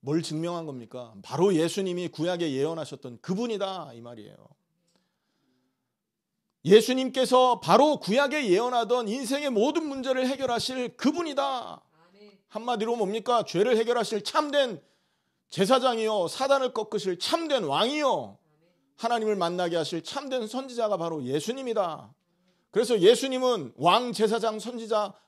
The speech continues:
Speaker 1: 한 단어로 그리스도, 기름 부음 받은 자 그리스도라고 성경이 선포하고 있는 것입니다. 여러분, 구약의 실체는 그래서 누굽니까? 구약 해결책의 실체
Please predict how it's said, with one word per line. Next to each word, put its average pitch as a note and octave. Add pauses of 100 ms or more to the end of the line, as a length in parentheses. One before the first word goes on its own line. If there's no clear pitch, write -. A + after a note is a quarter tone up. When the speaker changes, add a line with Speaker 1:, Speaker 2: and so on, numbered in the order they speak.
Speaker 1:
한 C#4
단어로 G3+
그리스도, A3+
기름 A3
부음 G#3+
받은 F#3+
자 F3
그리스도라고 G#3 (240)
성경이 F#3+
선포하고 B3+
있는 E3
것입니다. A#2+ (3000)
여러분, G#3 (1200)
구약의 B3
실체는 C4+
그래서 G3+
누굽니까? C3+
구약 G#3+
해결책의 A#3
실체 G#3